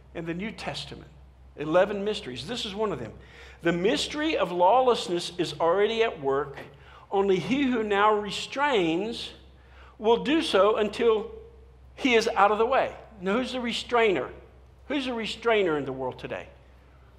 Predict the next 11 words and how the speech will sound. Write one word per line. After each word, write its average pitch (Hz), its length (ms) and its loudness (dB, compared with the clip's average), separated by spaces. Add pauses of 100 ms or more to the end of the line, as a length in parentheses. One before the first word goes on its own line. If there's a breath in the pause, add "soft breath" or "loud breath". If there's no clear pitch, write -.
(120)
The 175 120 4
Holy 226 240 4
Spirit 233 480 -2
and 185 160 6
his 190 200 -4
church, - 560 -2 (300)
the 165 80 -10
church 196 300 -2
of 165 100 -8
Jesus 151 320 -10
Christ. 156 380 -4